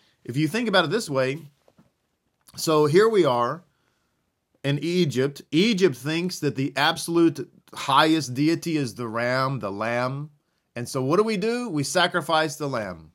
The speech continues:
What are we saying? That our trust is not in the lamb, that our trust in, is in God alone.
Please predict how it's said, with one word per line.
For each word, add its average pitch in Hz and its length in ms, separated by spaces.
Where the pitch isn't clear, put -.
What 143 160
are 190 40
we 180 100
saying? 202 480
That 143 140
our 175 160
trust 208 420
is 170 160
not 190 260
in 190 100
the 170 80
lamb, 165 280
that 143 120
our 139 120
trust 170 360
in, 147 120
is 139 320
in 139 160
God 127 240
alone. 98 420